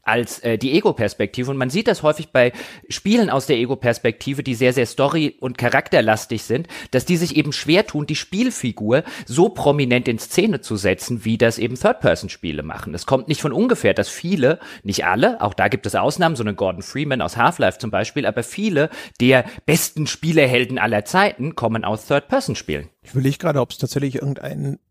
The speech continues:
Speaker 2: Titel gibt, das wirklich aber auch charakterfokussiert ist, also dessen Charakter nicht nur bekannt ist wie jetzt Gordon, sondern das irgendwie erkennbar auch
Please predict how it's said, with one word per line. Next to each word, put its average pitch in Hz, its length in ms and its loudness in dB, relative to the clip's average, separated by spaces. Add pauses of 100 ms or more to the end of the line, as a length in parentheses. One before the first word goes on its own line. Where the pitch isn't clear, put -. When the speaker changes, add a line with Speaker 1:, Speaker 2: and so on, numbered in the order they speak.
Speaker 2:
Titel 196 360 0
gibt, - 240 -2
das - 160 2
wirklich 143 280 0
aber 135 220 -2
auch 143 240 -4 (280)
charakterfokussiert 135 1000 0
ist, - 80 -2
also 143 180 2
dessen 180 220 0
Charakter 170 340 2
nicht 156 140 2
nur 139 120 4
bekannt 135 400 0
ist 180 180 0
wie 143 60 0
jetzt 120 180 -6
Gordon, 185 340 2
sondern 147 240 2
das 135 240 0 (380)
irgendwie 160 480 2
erkennbar 165 640 4
auch 147 400 4